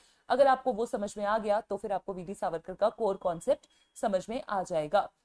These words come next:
हिंदू राष्ट्र का आइडिया कहाँ से उत्पन्न हुआ? तीन एसेंशियल प्रिंसिपल उन्होंने हिंदुत्व के बताए। क्या कहा उन्होंने स्टूडेंट? सबसे पहले उन्होंने कहा कि एक टेरिटोरियल एंटिटी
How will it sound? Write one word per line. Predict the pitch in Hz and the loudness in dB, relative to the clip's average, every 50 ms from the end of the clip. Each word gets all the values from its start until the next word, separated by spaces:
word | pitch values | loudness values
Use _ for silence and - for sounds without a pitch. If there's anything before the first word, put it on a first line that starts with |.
| _ _ _ - | _ _ _ -2
हिंदू | 269 311 330 349 392 381 349 | 0 0 2 2 2 2 2
राष्ट्र | 240 226 208 247 269 - - - | 2 4 4 2 2 0 -2 0
का | - 294 | 2 2
आइडिया | - - 220 214 190 226 254 | 2 2 0 -2 -2 -2 -4
कहाँ | 247 - 214 208 240 262 | -4 -4 -6 -6 -6 -6
से | - 277 | -4 -4
उत्पन्न | 262 254 - _ - 233 240 247 | -4 -4 -6 _ -8 -6 -6 -4
हुआ? | 240 240 226 233 247 294 349 - _ _ _ _ _ _ _ _ _ - | -4 -2 0 0 0 0 0 -4 _ _ _ _ _ _ _ _ _ 0
तीन | 302 320 359 370 285 - - - | 0 2 2 0 -4 -8 -10 -12
एसेंशियल | - - - 262 247 247 - - 320 311 | -8 -6 -4 -2 -2 -2 -2 -4 -4 -4
प्रिंसिपल | - - 269 262 - - - - 311 302 | -4 -4 -4 -4 -4 -2 0 2 0 0
उन्होंने | - 220 214 208 208 214 226 | 0 -2 -4 -4 -4 -4 -6
हिंदुत्व | 202 226 190 180 180 190 - 196 202 | -6 -8 -8 -8 -10 -10 -10 -10 -8
के | - 196 247 | -6 -6 -6
बताए। | 214 - - - 160 - - - _ _ _ _ _ _ _ _ | -4 -4 -2 -2 -2 -2 -6 -12 _ _ _ _ _ _ _ _
क्या | - 277 285 | 4 4 4
कहा | 277 285 285 240 285 | 4 2 0 2 2
उन्होंने | 277 262 254 269 262 277 262 | 2 2 2 0 -2 -2 -4
स्टूडेंट? | - - 247 208 269 277 262 | -6 -6 -6 -6 -6 -6 -2
सबसे | - - 320 320 - - 370 | -2 -2 -2 -2 -2 -6 -4
पहले | - 320 294 269 262 | 0 0 0 0 -2
उन्होंने | 247 226 226 220 220 | -4 -6 -6 -8 -6
कहा | - 226 208 220 226 | -6 -2 -2 0 -2
कि | 233 269 277 | -2 -4 -8
एक | - - | -6 -4
टेरिटोरियल | 254 202 185 214 202 220 202 196 202 220 240 - - | -4 -4 -4 -4 -6 -6 -6 -4 -2 -2 -4 -4 -6
एंटिटी | 196 190 185 - 185 - 208 220 269 - | -8 -8 -8 -10 -12 -12 -10 -10 -10 -10